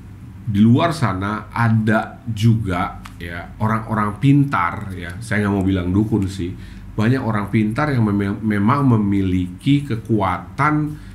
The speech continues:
yang berkaitan dengan hal-hal yang supernatural. Tapi kok setelah lihat videonya atau konten-kontennya Marcel ini, si pesulap merah,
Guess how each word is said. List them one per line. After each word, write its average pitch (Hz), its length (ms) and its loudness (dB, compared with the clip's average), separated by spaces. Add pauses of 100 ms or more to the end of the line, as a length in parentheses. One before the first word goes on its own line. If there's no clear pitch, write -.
(140)
yang 98 160 0
berkaitan 95 800 0
dengan 123 800 0
hal-hal 95 440 -4
yang 110 40 -4
supernatural. 110 1120 -2 (400)
Tapi 135 400 -2
kok 165 240 -2
setelah 113 400 0
lihat 110 560 2 (160)
videonya 101 640 2
atau 95 160 -8
konten-kontennya 98 800 -4
Marcel 95 560 -2
ini, 139 160 0
si 117 160 -2
pesulap 101 320 -4
merah, 113 400 0